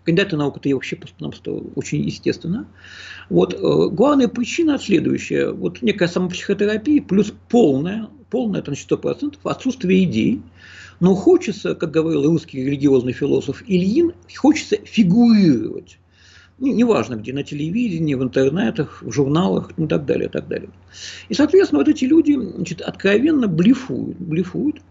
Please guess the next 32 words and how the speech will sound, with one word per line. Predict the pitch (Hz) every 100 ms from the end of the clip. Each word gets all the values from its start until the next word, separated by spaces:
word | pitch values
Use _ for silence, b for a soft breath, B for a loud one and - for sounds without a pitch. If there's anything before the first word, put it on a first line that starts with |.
| B B B
В |
определенном | 180 269 330
смысле, | - 254 294 226
может | 208 214 170
быть, | 175
это | 170
опаснее | 196 202 - 165 - 151 147
лженауки, | 151 175 175 208 339 302
потому | 208 170 202
что | - 156
блефуют | 160 175 - 311 294
люди, | 160 240 294 277 190
э, | - - - - - - -
которые | - 139 240 233
имеют, | 151 202 -
ну, | 156 165
научные | 151 135 - 131
звания, | 123 190 233 -
прочее, | - 185 180
прочее, | 165 160 170
прочее, | 170 - -
прочее. | - - - - B B B B B
Так | -
вот, | 370 381
соответственно, | 311 311 - 240 220 - - _ _ _ - 233
нужно | 285 220
очень | 247 233 -
хорошо | - 202 196 208
понимать, | 214 208 208 156 175 - - _
очень | - 175
хорошо | 165 175 185
понимать | 180 208 254 349 349